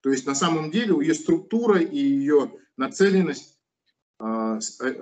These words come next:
оренбургская на, тоже на Астану через Кустанай, но у неё на-, нацеленность именно как танковая. И в её структуре открывается новенькая со склада, а, разупаковали и создали с нуля девяностую гвардейскую танковую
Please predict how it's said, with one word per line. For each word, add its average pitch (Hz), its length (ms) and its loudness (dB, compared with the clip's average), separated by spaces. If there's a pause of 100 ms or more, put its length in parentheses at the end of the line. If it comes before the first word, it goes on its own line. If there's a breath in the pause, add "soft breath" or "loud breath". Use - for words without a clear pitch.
(120)
оренбургская 139 680 0
на, 151 220 0
тоже 160 360 2
на 143 140 2
Астану 185 600 0
через 131 240 -6
Кустанай, 175 540 -2 (580)
но 123 120 -2
у 143 120 2
неё 180 140 6
на-, 156 220 0
нацеленность 143 640 0
именно 139 320 -2
как 131 280 -8
танковая. 123 580 -2 (540)
И 220 100 4
в 214 40 8
её 190 220 8
структуре 220 920 0 (260)
открывается 160 680 0
новенькая 180 540 2
со 143 200 -4
склада, 165 560 -2 (560)
а, 120 200 -6
разупаковали 147 920 0 (340)
и 123 60 -12
создали 151 480 2
с - 120 -8
нуля 165 480 0
девяностую 143 840 0
гвардейскую 127 680 -2
танковую 123 600 0